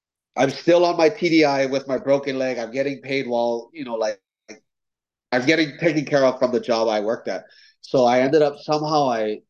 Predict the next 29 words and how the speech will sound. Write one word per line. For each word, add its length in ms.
I 60
was 180
training 400
people 420
at 200
my 140
house. 520
I 120
scrounged 520
up 160
some 200
money, 320
went 300
to 140
a 60
storage 420
facility. 600
And 180
this 160
storage 300
facility, 540
like, 300
they 100
were 260
renting 420
out 280
the 260
drive-up 520
units. 680